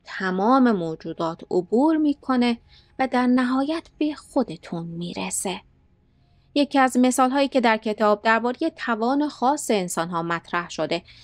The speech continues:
و هر دوی این دسته‌ها بهش مسلط بودن، نیروی به این اسم که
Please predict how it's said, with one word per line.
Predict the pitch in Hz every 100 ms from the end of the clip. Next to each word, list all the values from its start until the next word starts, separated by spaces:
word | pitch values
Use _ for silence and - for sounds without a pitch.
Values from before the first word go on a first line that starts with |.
| - -
و | 262
هر | - 214 220 233
دوی | 233 202 240 294
این | 247 180
دسته‌ها | 165 - - 165 175
بهش | 180 175 170 -
مسلط | 180 185 202 208 214 226
بودن، | - 254 302 302 294 _ -
نیروی | 294 311 339 330 302 294
به | 214 190 -
این | 233 277 -
اسم | 254 247 - 240 233 - - - _
که | 311 294